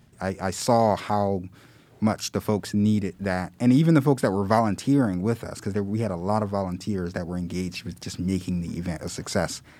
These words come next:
I saw what they needed, even in volunteering. And that was, being able to be a part of creating a space for folks like that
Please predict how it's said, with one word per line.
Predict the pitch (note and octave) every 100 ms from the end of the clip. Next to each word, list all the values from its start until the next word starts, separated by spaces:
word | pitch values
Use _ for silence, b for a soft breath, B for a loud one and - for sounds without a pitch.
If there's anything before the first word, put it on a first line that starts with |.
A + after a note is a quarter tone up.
| B B B
I | A2
saw | - C3+ A2+
what | F#2+ G#2 A#2 -
they | G2+ A#2 D3+
needed, | A2+ E2+ E2 D2+
even | C3 C3+ B2
in | G#2+ G2+
volunteering. | F2 F#2 E2 D#2+ - F#2+ D#2 F2 F#2
And | G2
that | G2+ A2
was, | A2 F#2+ - - b b b b
being | - C3 C3
able | B2+ A#2+ A2 G#2+
to | -
be | G2+ G2
a | F#2+
part | - G2+
of | F2+ -
creating | - G2 F2+
a | F2
space | - F#2+
for | -
folks | G2 G#2 -
like | A2+
that | A2+ A2